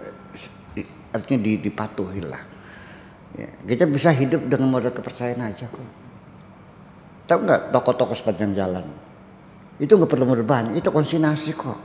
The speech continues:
Barang ditaruh, duitnya, duitnya nanti kalau laku dibayar. Ya kenapa? Orangnya jujur,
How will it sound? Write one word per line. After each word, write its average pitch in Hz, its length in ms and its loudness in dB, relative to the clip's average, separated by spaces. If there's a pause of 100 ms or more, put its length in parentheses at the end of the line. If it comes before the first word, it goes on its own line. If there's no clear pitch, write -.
(1200)
Barang 135 320 6
ditaruh, 131 320 4
duitnya, 139 320 4
duitnya 117 560 4
nanti 131 320 4
kalau 127 240 2
laku 120 240 0
dibayar. 110 480 -2 (1200)
Ya 131 80 2
kenapa? 160 400 2 (560)
Orangnya 101 400 0
jujur, 120 400 -2